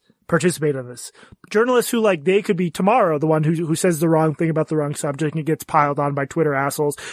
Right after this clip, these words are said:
It's so disturbing to me, just the cowardice being displayed by so many journalists. I, I've lost respect for so many people because, again, this is not anyone saying, like, we should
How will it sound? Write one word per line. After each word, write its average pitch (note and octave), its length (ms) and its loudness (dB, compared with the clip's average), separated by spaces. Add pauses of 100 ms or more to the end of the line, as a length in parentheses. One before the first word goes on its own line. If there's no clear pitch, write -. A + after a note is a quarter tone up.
(180)
It's - 160 2
so D#4 200 6
disturbing G#3 460 4
to D#3+ 60 0
me, C#3+ 140 -2
just C#3+ 220 -4
the E3+ 80 -2
cowardice F3 640 2
being D#3 240 -2
displayed D3+ 360 -2
by C3+ 120 -4
so D#3+ 180 0
many C#3 160 -4
journalists. C3+ 480 -6
I, E3 140 2
I've F3+ 160 2
lost A3 340 0 (380)
respect G#3 340 0
for F#3+ 100 -4
so G3+ 220 0
many D#3 160 -2
people B2+ 420 -6
because, G3 280 0
again, F#3+ 440 2 (640)
this F#3+ 160 0
is F#3 100 0
not B3+ 260 2
anyone G3+ 360 4
saying, G#3 460 2
like, D#3 200 0
we F#3 140 2
should D#3+ 360 0